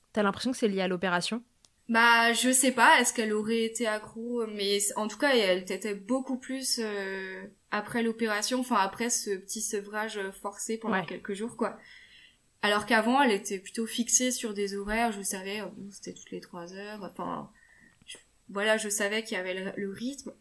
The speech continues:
Speaker 2: Là, c'était vraiment, euh, limite, elle me voyait, euh, c'était, euh, tété, quoi. Enfin, euh, <laughs> et la nuit, ça avait, enfin, pour moi, c'était trop.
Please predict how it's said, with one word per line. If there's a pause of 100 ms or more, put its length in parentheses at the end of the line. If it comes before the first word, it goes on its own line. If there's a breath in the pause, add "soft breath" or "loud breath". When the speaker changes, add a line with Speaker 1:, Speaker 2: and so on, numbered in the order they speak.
(140)
Speaker 2:
Là,
c'était
vraiment,
euh, (1040 soft breath)
limite,
elle
me
voyait,
euh,
c'était,
euh,
tété,
quoi.
Enfin,
euh,
<laughs>
et
la
nuit,
ça
avait,
enfin,
pour
moi,
c'était
trop.